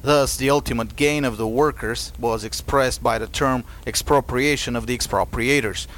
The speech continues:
or as it was expressed in Russian by Lenin, loot the looters. The capitalists were viewed as looters. There could be no other reason why they would be able to make profit, for all profit is loot.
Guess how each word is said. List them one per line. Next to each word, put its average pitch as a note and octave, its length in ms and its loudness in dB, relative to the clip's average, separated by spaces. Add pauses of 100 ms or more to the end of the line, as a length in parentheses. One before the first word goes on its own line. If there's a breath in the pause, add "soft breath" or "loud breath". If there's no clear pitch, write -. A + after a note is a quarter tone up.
or A#2+ 260 4
as B2+ 160 0
it B2 100 0
was A#2+ 180 2
expressed C3 520 0
in A#2 120 -2
Russian B2 420 0
by G#2+ 180 2
Lenin, A#2+ 440 0 (720 loud breath)
loot C#3+ 340 2
the B2 220 -4
looters. D3 560 2 (800)
The - 80 -8
capitalists C#3 580 2
were A2 140 2
viewed B2 400 2
as G#2+ 180 -2
looters. C3+ 460 0 (340 loud breath)
There G2+ 80 -4
could B2+ 240 -2
be A#2 120 0
no C#3+ 220 4
other C#3 200 4
reason C3 460 0
why A#2 180 4
they A#2+ 160 0
would A#2+ 220 0
be B2 140 2
able A#2+ 200 0
to B2 120 -4
make B2 240 -2
profit, D3+ 360 2
for A2 220 2
all D3+ 160 4
profit G#2+ 480 0
is A#2+ 240 -2
loot. E3+ 420 0